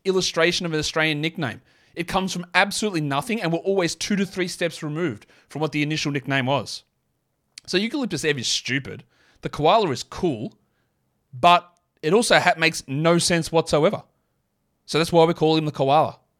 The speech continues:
Evan Mobley, the koala. Someone also told me apparently that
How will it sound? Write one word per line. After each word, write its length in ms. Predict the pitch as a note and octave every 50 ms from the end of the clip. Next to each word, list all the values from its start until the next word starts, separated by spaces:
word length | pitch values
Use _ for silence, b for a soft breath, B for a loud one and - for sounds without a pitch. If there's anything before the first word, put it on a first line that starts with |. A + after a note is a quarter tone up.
| _ _ _ _ _ _ _ - -
Evan 200 | D3 D3+ D#3+ D3
Mobley, 380 | D3 D3+ D3+ D3 B2 G#2+ G#2+ - _ _ _ _ _ _ _ _ _ _
the 80 | - A#2
koala. 480 | - - B2 A#2 A#2 A2 G#2 G2+ - _ _ _ _ _ _ _ _ _ _ _ _ _ _ _ _ _ _ - - _ _ _ _ _ _ _ _ _ _ _ _ _ _ _
Someone 220 | - - F#3 F#3+ C4
also 220 | A3 G#3+ - F#3+
told 260 | F3 - - D#3+ D#3+
me 100 | D#3+ D#3
apparently 400 | C#3 B2 C3 C#3+ D3+ D#3 D#3 D3+
that 280 | C#3 D3 C#3+ C#3 -